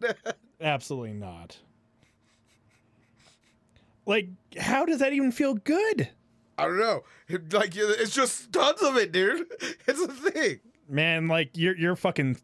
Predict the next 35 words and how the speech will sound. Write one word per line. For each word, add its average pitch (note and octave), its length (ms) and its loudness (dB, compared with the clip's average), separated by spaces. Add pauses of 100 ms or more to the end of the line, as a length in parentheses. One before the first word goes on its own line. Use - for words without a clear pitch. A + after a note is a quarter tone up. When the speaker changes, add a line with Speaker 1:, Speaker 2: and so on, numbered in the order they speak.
Speaker 1:
search - 400 -2
is G#2+ 80 -10
fucked - 460 -4
now. G#2+ 380 -6 (200)
Speaker 2:
<laughs> B3+ 220 -10
Because A3+ 400 -4
of G#3+ 80 0
that G3+ 200 -2
one F#3+ 220 -2
Speaker 1:
Ju-, G#3 60 -20 (160)
Speaker 2:
search. - 300 -6 (100)
Speaker 1:
just - 160 -10
'cause F3+ 160 4
of D#3 80 0
one, D#3+ 260 0
you're D#3 180 4
like, D3 280 0
just, C#3+ 180 -6
like, D3+ 240 -2
normal D#3 300 0
porn C#3+ 260 2
is C3 80 0
like, A#2+ 120 -4 (120)
pumpkin. - 320 -8 (1080)
All C#3 80 2
right, D#3 340 0
pumpkin, D#3+ 580 2
okay, C3+ 360 -8
pu-, - 180 -6 (140)
cosplay C#3 420 0
pumpkin. C3+ 420 0
F-, - 200 -20 (760)
anything D3+ 360 2
not D3 180 2
pumpkin? G#3 400 0